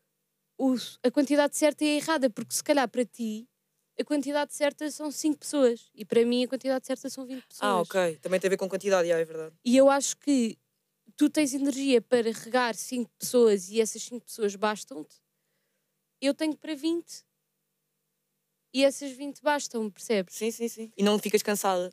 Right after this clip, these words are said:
Speaker 1: Sim, eu acho é que há pessoas que chegam a um ponto em que só vivem para as cinco e depois não dão a oportunidade de, de, de estar com outras. Isso aí acho que já é perigoso.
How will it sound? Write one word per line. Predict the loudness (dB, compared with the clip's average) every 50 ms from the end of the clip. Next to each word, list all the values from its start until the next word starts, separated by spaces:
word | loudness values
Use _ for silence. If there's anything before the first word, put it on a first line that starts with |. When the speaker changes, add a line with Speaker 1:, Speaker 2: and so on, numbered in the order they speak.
| _ _ -14
Speaker 1:
Sim, | -8 -2 0 0 0 0 _ _ _ 2
eu | 4 4
acho | 4 4 2 0 -2
é | -2
que | _ -2 -2 0 0 -2 -4 -10 _ _ _ _ _ -4
há | -2 -2 -2
pessoas | -2 -6 -10 0 2 4 4 4 2 -2
que | -8 -6
chegam | -4 -4 0 2 2
a | 2 2
um |
ponto | 2 0 -2 -2 -2
em | -8
que | -8 _ -6 -4 -4 -4
só | -2 0 0 2
vivem | 2 2 2 2 0
para | -4 -4 -6 -4
as | -4 -4
cinco | -4 -2 -2 -2 -2 -2 -8 -10
e | -10 -10
depois | -2 0 0 2 2
não | 2 2
dão | 2 2
a | 2
oportunidade | 0 -2 -8 -8 -4 -2 0 0 0 0 -2 -4 -8
de, | -14 -20 -16 -16 -16 -16 -16 _ _
de, | _ -10 -6 -6 -6 -6 _ _ _ _ _
de | -20 -20 -18
estar | -10 -4 -4 -4 -4
com | _ -2 2 4
outras. | 4 4 4 2 -4 -8 -6 -6 -6
Isso | -8 -10 -8 -4 -4
aí | -4 -4 -4 -8
acho | -10 -10 -14 -16 -14
que | -10
já | -6 -6
é | -6 -6
perigoso. | -8 -12 -12 -12 -12 -16 -18 -20